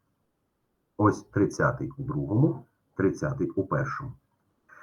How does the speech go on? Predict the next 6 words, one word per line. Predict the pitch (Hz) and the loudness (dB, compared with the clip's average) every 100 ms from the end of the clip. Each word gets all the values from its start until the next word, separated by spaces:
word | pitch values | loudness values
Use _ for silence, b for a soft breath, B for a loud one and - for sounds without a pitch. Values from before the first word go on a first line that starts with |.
| b b - | b b 8
І | 135 139 | 12 12
відбувається | 175 90 107 113 95 101 139 147 156 | 10 6 4 4 6 8 8 6 2
увімкнення | 127 110 95 160 131 135 135 | 2 4 4 4 6 6 6
сорокового | - - 131 139 135 - 76 78 - | 2 4 6 6 4 4 4 0 -4
в | - - _ | -10 -14 _
першому | 95 80 - 101 127 151 | 0 2 0 2 2 2